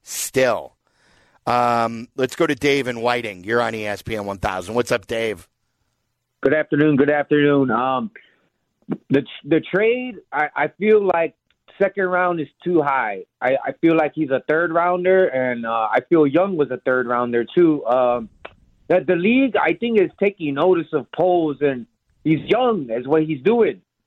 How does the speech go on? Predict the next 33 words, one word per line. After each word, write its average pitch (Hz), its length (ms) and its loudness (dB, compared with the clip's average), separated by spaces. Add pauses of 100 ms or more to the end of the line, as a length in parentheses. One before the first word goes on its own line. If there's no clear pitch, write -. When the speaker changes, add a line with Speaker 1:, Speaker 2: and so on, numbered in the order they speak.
(140)
Speaker 2:
He's 143 140 -4
coming 226 340 0
off 214 380 -2
as 131 240 -4
desperate 139 680 -4
and 139 340 -4
needing 180 440 2
talent, 170 580 -2
so 147 80 -2
he's 127 160 -2
got 180 260 0
all 175 220 2
this, 175 200 0 (340)
all 160 220 4
these 180 280 -6
little 170 280 2
prizes 156 680 0
in 143 100 -6
the 135 80 -2
back 147 300 -2
of 147 80 -10
his 135 140 -6 (200)
treasure 170 340 0 (120)
chest. 147 260 2 (540)
And 160 480 -2
the 139 360 0 (120)
more 165 240 0
experienced 190 720 0
G 175 160 2
Ms, 220 400 2
I 170 160 0
think, 226 320 -2
are 170 340 2